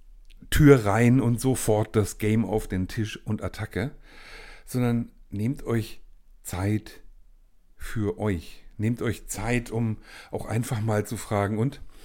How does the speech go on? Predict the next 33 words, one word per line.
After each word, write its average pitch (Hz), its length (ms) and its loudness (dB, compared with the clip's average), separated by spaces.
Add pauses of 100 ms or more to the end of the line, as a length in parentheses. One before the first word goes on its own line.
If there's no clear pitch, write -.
(760)
wie, 101 380 -6
wie 92 100 -12
geht's - 320 -6
dir 120 160 0
denn? 73 260 -6 (1400)
Wie 113 160 2
war 113 120 2
denn 110 220 4
so 101 260 2
deine 101 400 2
Woche? 113 260 0
Hast 110 240 -4
du - 40 -2
irgendwas 120 440 -4
Cooles 151 400 0
erlebt 147 460 2
oder 98 320 0 (580)
drückt - 280 0
dich 95 160 -6
was?" - 320 -6 (2500)
Dem 107 120 -2
anderen 135 340 2
auch 117 220 0
mal 120 220 4
was 117 220 -2
von 120 240 0
sich 117 280 -4
zeigen 147 420 -2
und 113 100 -2
sagen, 110 240 -2
"Guck 208 140 -2
mal 196 100 4
hier, 190 240 4